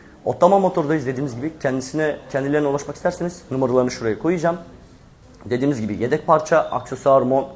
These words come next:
yani envai çeşit malzeme, servis ağı oldukça güzel.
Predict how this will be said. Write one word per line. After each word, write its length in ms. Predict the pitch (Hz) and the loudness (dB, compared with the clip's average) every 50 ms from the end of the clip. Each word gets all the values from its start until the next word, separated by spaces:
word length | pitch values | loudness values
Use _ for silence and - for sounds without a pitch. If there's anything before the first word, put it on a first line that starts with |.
| - - - | -14 -6 -2
yani 260 | 110 110 - 110 - - - - - - - | -2 -2 -2 -4 -8 -10 -14 -20 -10 -4 0
envai 360 | 160 180 185 185 185 190 196 | 0 2 6 8 10 10 8
çeşit 300 | 190 165 147 - - - | 8 2 -6 -6 -2 0
malzeme, 480 | 160 151 147 139 139 135 143 160 180 - - - - - - - | 4 4 4 4 4 2 2 0 -2 -4 -10 -18 -20 -20 -20 -14
servis 440 | - - 147 139 147 165 185 - - | 2 6 10 10 10 8 6 4 6
ağı 340 | - 127 120 135 170 175 175 - - - - - - - - | 8 8 8 8 6 4 -2 -12 -18 -20 -20 -20 -8 0 2
oldukça 360 | 123 123 110 110 - - 95 | 2 2 2 -2 -6 -8 -8
güzel. 360 | 92 117 127 156 170 190 | -4 0 2 4 4 2